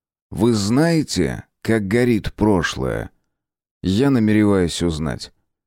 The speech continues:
Сразу после похорон. Прости, мы были счастливы вместе, пусть и недолго. Глава первая.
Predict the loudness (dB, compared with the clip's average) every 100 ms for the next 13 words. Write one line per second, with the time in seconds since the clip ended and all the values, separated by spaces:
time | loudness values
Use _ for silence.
0 | _ -8 -2 0 2 0 -2 -2 -2 -2
1 | -6 -6 -4 -2 -2 -6 -14 -20 _ _
2 | _ _ _ _ -2 0 -2 0 0 0
3 | -4 -16 _ _ -4 0 2 2 2 2
4 | 0 2 2 2 0 0 -4 -6 -10 -10
5 | -14 _ _ 0 0 0 -2 -2 0 -2
6 | -6 -12 _ -8 -6 -2 0 -2 -4 -10
7 | -14 _ _ _ _ _ _ _ _ _
8 | _ _ _ _ _ _ -6 0 2 2
9 | 2 2 2 2 0 -2 -8